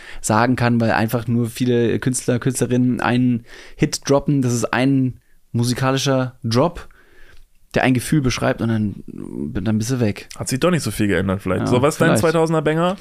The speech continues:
Speaker 2: Hau ich noch
Speaker 1: Mein
Speaker 2: kurz rein?
Speaker 1: zweitausender Banger, pass auf, ich hab ihn mir abgespeichert. Ich, äh, weiß natürlich jetzt nicht, ob das ein zweitausender Banger überhaupt ist.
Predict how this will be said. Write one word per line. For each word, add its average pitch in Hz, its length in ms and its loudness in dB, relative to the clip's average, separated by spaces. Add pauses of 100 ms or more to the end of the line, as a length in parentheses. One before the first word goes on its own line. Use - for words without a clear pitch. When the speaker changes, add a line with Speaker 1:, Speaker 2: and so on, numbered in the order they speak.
Speaker 2:
Hau 139 80 2
ich 139 60 0
noch 143 100 0
Speaker 1:
Mein 139 140 4
Speaker 2:
kurz 151 100 2
rein? 165 80 6
Speaker 1:
zweitausender 156 320 4
Banger, 151 260 4
pass 143 120 2
auf, 143 100 2
ich 143 100 0
hab 147 80 0
ihn 147 100 2
mir 139 100 2
abgespeichert. 139 840 0 (1120)
Ich, - 240 -2
äh, 110 180 2
weiß 117 240 2
natürlich 123 280 0
jetzt 117 200 -4
nicht, - 420 -2 (2250)
ob 107 140 0
das 120 140 2
ein 117 100 2
zweitausender 117 500 2
Banger 113 240 4
überhaupt 107 260 2
ist. - 380 0